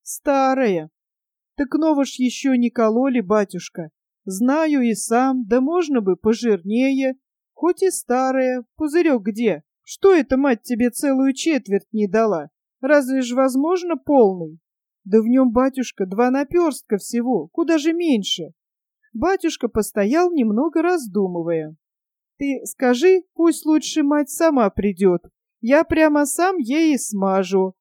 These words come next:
А наливать к чему же?" Но Димка отчаянно замотал головой. "Гм, что ты головой мотаешь?" "Да вы, батюшка, наливайте", поспешно заговорил Димка,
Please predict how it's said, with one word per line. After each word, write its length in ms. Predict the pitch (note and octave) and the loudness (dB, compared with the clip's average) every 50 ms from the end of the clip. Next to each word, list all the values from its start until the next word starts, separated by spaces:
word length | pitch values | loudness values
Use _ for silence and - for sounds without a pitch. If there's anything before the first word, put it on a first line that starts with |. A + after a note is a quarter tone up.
| _ | _
А 240 | _ A3+ A#3+ A#3+ A#3+ | _ 0 2 2 4
наливать 880 | B3 B3+ B3 B3 A#3+ A#3 G#3+ G#3+ A#3 B3 C#4+ E4 E4+ - - - - - _ | 4 2 2 4 2 2 2 4 2 4 2 2 0 -4 -10 -18 -20 -20 _
к 80 | - - | -18 -14
чему 480 | - - F#4 G4 F4 C4+ A#3+ G3+ F#3+ | 0 2 2 4 4 2 2 2 2
же?" 320 | F3+ E3 F#3 F3 E3+ E3 E3 _ _ _ _ _ - | 0 0 -2 -4 -4 -6 -12 _ _ _ _ _ -2
Но 180 | A3+ B3 C4 | 0 0 0
Димка 460 | B3 G3+ A3+ B3 B3+ C4 C4 D4 D4+ | 0 0 0 0 0 0 0 0 0
отчаянно 500 | E4+ D#4+ - - F4+ D#4 C#4+ C#4+ C#4+ D4 | 0 0 -2 0 4 4 4 4 4 2
замотал 520 | D4 C#4 D#4 D4+ D#4 D#4+ D#4+ - B3+ B3 B3+ | 0 0 0 0 0 0 0 2 2 2 2
головой. 680 | A3+ B3+ D4 D#4 E4+ E4+ D#4 C4 A3+ F#3+ F3+ E3 E3 E3+ | 2 2 2 4 2 2 4 4 2 2 2 0 -4 -10
"Гм, 640 | F3 F3+ F#3+ A3 C4 C4 C4 B3+ A#3+ A3+ G#3 F#3+ F3+ _ _ _ _ | -10 -6 -2 2 2 4 4 4 2 2 0 -4 -6 _ _ _ _
что 320 | _ - - - E4+ F4 E4+ | _ -20 -4 0 0 0 2
ты 120 | - E4 | 2 0
головой 460 | B3+ C4 C#4+ D4 C#4+ C#4+ C#4+ C#4+ C4+ B3+ | 0 2 2 4 4 4 4 4 4 4
мотаешь?" 680 | A#3+ A3+ A3 - - G#3+ F#3+ E3 D#3+ D#3+ - - - _ _ _ _ _ _ _ _ _ | 2 0 0 2 2 2 2 2 0 -4 -8 -12 -16 _ _ _ _ _ _ _ _ _
"Да 120 | G#3+ C4+ C#4 | -2 0 0
вы, 160 | C4 D4+ D4+ | 2 0 0
батюшка, 560 | A#3+ B3 C#4+ C#4+ C#4 - C4+ B3 - - C4 | 2 2 0 0 0 -2 -6 -8 -4 0 2
наливайте", 760 | B3 C4+ C#4+ C#4 D#4 D#4 C4 B3+ G#3 E3+ E3 E3+ - - F3+ | 2 4 4 2 2 2 2 2 2 2 0 -4 -8 -10 -6
поспешно 640 | - G#3+ G#3+ G#3 - - - G#3+ G3 - - G3+ F#3+ | -4 -2 -4 -4 -4 -2 0 0 0 0 -2 -4 -6
заговорил 580 | F#3 E3+ G3 F#3 E3+ F#3 G3 G3+ G3 G3 F#3 F#3 | -4 -4 -4 -4 -2 0 0 0 2 0 0 -2
Димка, 440 | E3+ F3 A3 G#3+ F#3 - - F3+ | -4 -4 -4 -4 -4 -6 -8 -12